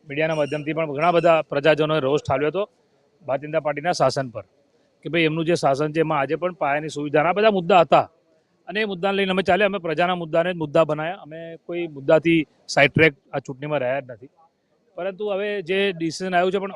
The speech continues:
all over ઇન્ડિયામાં પણ જે ઇન્ડિયા ગઠબંધનમાં જે રિઝલ્ટ આવી રહ્યા છે કે ભાઈ ઇન્ડિયા ગઠબંધનની તમામ, અ, ઉત્તર પ્રદેશ હોય, મહારાષ્ટ્ર હોય, અલગ અલગ રાજ્યોમાં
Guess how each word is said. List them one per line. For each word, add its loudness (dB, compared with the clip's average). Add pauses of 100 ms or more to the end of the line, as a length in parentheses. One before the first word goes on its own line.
all -2
over -2
ઇન્ડિયામાં -6
પણ -12
જે -6
ઇન્ડિયા 2
ગઠબંધનમાં 0 (380)
જે -2
રિઝલ્ટ 2
આવી 4
રહ્યા 2
છે -6
કે -12
ભાઈ -8
ઇન્ડિયા -8
ગઠબંધનની -10
તમામ, -4 (460)
અ, 2
ઉત્તર -2
પ્રદેશ 0
હોય, 2
મહારાષ્ટ્ર 0
હોય, 0
અલગ 0
અલગ -2
રાજ્યોમાં -4